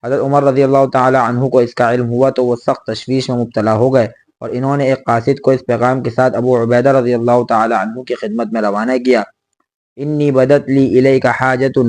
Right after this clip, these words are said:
لا غنی لی عنک فیہا، فإن اتاک کتابی لیلا فإنی اعزم علیک الا تصبح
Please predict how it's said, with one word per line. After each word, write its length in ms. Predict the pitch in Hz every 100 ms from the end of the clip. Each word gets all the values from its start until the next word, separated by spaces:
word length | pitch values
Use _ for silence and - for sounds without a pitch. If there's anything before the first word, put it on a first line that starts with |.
| 107 _ _
لا 220 | 120 131 131
غنی 320 | 123 131 131
لی 140 | 127 123
عنک 300 | 120 139 123 113
فیہا، 320 | 143 139 110 - _ _
فإن 180 | 123 139
اتاک 480 | 107 123 143 139 131
کتابی 400 | 131 139 139 131
لیلا 260 | 131 143 139 135
فإنی 500 | 127 127 139 135 123 113
اعزم 440 | 127 113 123 139
علیک 420 | 131 123 143 143
الا 400 | 131 117 135 127
تصبح 460 | 117 139 123 123